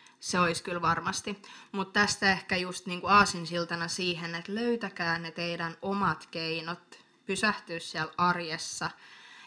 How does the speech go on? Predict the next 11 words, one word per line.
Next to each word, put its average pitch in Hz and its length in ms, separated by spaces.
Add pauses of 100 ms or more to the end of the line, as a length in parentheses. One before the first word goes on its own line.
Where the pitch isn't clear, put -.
(100)
ja 156 420
omat 175 360
keinot 165 400
siihen 160 280
rauhoittumiseen 165 1040
ja, 156 260
ja 165 180
siihen 160 480
niinku 165 360 (800)
toiset, 185 520 (120)
toiset 196 380